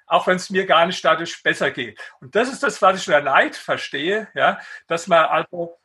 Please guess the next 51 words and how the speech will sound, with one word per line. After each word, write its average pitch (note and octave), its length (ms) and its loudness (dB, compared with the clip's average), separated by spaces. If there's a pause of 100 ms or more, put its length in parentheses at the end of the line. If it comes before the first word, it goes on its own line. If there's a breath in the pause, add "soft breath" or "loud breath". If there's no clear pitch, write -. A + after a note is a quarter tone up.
äh, F3+ 220 -4 (160)
nicht B3 260 -6
sagt, G#3+ 260 2 (240 loud breath)
„Wie G#3+ 120 -8
kann F3 300 0
ich B3 160 -6
jetzt C4+ 240 2
meine F3+ 260 2
eigene, G#3 560 2 (160 soft breath)
wie F#3 120 -10
ka-, - 160 -2
wie F#3+ 100 -10
kann G3 220 0
ich B3+ 160 -6
für G#3 140 2
mich A#3 220 -6
was F#3 240 0
tun, B3 280 -4
um G3 80 -2
meine F#3+ 240 4
Situation F#3 640 -2
zu - 60 -12
verbessern? A3 600 0 (220 loud breath)
Wie F#3 80 -8
kann E3+ 240 0
ich A3+ 180 -8
gucken, A#3 280 -4
dass F3+ 180 2
ich F3+ 60 -12
so, F3 120 0 (140)
dass D#3+ 160 -2
ich F3+ 100 -12
sozial D3+ 480 2
aufsteige? G3+ 800 2 (220 loud breath)
Wie F3+ 100 -8
kann E3 240 0
ich A3 160 -8
meine F3+ 240 4
Situation E3+ 640 -2
verbessern?“, G3+ 600 0 (220 loud breath)
sondern F3+ 460 0 (220 soft breath)
wie G3+ 160 -6
kann G3 200 2
ich - 220 -6
machen, F#3 320 0
dass F3+ 180 2
es F3 80 -12
dem - 160 -4
anderen F3 320 2
schlechter G#3 420 0
geht, G#3+ 320 0